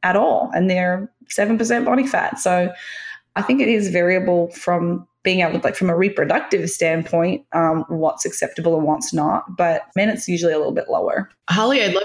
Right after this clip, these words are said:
Speaker 2: to talk about your own training, 'cause on your Instagram, you are such a beast <laughs> in a beautiful way.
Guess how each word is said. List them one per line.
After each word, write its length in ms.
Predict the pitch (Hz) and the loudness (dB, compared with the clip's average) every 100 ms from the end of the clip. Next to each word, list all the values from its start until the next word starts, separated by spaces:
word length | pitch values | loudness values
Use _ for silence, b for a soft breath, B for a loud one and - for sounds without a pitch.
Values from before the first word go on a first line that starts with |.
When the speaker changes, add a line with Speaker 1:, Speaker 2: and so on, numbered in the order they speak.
| - | -4
Speaker 2:
to 80 | 269 208 | -6 -2
talk 200 | 190 180 | -2 0
about 240 | 170 143 | 2 2
your 180 | 156 - | 0 0
own 460 | 143 139 151 180 180 | 0 2 2 0 -2
training, 580 | 196 190 202 220 247 | -2 0 0 -2 -4
'cause 180 | 247 175 | -2 -2
on 180 | 151 151 | 0 0
your 100 | 151 | 0
Instagram, 880 | 147 156 156 156 156 160 185 208 - | 0 0 0 0 0 2 0 -2 -2
you 160 | 175 175 | 0 2
are 120 | 160 | 0
such 280 | 160 151 170 | 0 0 0
a 40 | |
beast 600 | 151 139 - - - - B B B | 0 0 0 -2 -4 -6 B B B
<laughs> 240 | B B | B B
in 600 | 247 - 480 - 349 220 | -2 2 0 2 2 4
a 60 | 190 | 4
beautiful 460 | 233 320 - 196 156 | 4 2 2 0 2
way. 460 | 135 - 170 170 | 0 0 -4 -4